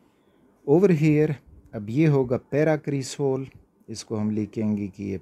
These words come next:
paracresol है। और वन, टू, थ्री, फ़ोर, तो ये हुआ फ़ोर methyl phenol।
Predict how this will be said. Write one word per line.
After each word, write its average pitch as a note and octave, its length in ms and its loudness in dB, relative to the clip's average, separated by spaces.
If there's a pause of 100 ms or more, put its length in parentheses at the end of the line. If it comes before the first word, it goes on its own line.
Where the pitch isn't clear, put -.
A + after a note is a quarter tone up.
(120)
paracresol A#2+ 960 -2
है। A#2+ 200 -4 (800)
और G2 480 -8
वन, B2+ 640 -2
टू, A#2+ 760 -4 (200)
थ्री, A2+ 460 -2
फ़ोर, A2 720 -2 (440)
तो A#2 80 -6
ये A#2+ 260 2
हुआ G#2 440 -4
फ़ोर C#3 600 0
methyl G#2+ 920 -6 (340)
phenol। G2+ 680 -6